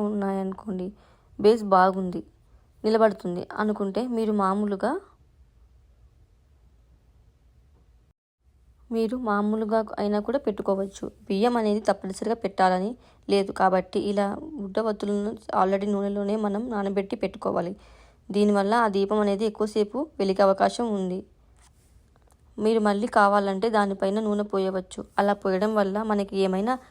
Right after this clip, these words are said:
చేసిన పాపాలు ఉంటే, అలాగే దీపారాధన చేసిన పుణ్యఫలం అయితే లభిస్తుంది.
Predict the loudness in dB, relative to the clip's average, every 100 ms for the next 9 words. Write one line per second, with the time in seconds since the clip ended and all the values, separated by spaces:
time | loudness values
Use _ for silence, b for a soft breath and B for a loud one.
0 | b b 0 2 2 0 2 2 4 4
1 | 2 -2 -2 0 2 2 2 0 -2 0
2 | 4 4 4 2 -2 -2 -4 -4 -2 -2
3 | -2 -4 -6 -10 b b b -4 0 2
4 | 2 -2 -6 -6 -6 -6